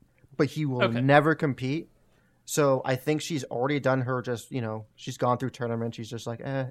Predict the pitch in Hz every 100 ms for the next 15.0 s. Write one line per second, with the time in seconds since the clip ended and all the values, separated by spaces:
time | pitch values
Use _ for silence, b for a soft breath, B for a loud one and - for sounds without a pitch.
0 | - 135 - 127 120 - - 127 117 -
1 | - - - - _ _ _ _ _ _
2 | _ _ _ _ 190 180 165 - - _
3 | _ - - 160 - - 160 - 160 -
4 | 165 214 190 117 - - _ b b b
5 | b b b b b _ _ _ _ _
6 | - - 143 - 139 139 139 127 120 143
7 | 147 139 135 131 120 117 127 120 117 117
8 | 110 107 107 107 - - 117 _ - 120
9 | 113 113 - 127 - 117 101 98 - -
10 | 123 123 110 - 131 156 143 123 127 120
11 | 113 123 131 - 131 123 - - - _
12 | _ _ _ _ _ _ _ _ _ _
13 | _ _ - 156 143 131 - - 127 117
14 | 110 104 120 117 - - - 110 110